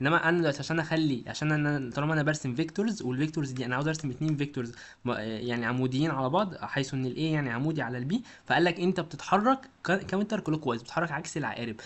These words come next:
فانت فين، فين الفيكتور بتاع الاي عندك؟ هتقول لي ده والله الفيكتور بتاع الاي، صح كده؟ اقول لك حركه عكس العقارب، فده لما يتحرك عكس العقارب يبقى عمودي عكس العقارب، هي-، هيبقى عمودي كده لفوق، صح كده؟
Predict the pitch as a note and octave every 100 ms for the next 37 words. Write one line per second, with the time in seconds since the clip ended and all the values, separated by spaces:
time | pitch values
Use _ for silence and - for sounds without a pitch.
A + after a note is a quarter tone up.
0 | - - E3 E3+ F#3+ F#3 D#3+ F#3 D#3+ E3+
1 | E3 C#3 B2+ B2+ D3 B2+ C#3 C#3+ D#3+ D#3+
2 | C#3+ D3 D3+ D3+ D3+ D3+ E3 C#3+ B2 A2
3 | G#2 G2 C#3 D3 G#3+ - - D#3 E3 C#3+
4 | C#3+ G3 D#3+ D#3+ D3+ B2 A#2 A2+ A2 -
5 | C3 E3 E3 D3+ E3 D#3 E3+ - C#3+ B2+
6 | F3+ B3 C#3+ B2 B2 D3+ D#3+ E3 D3 C3+
7 | F#3+ C#3+ B2+ C#3 D3+ C3 B2 D#3 D#3 D#3
8 | C3 B2 - - - - C3+ C3+ F3+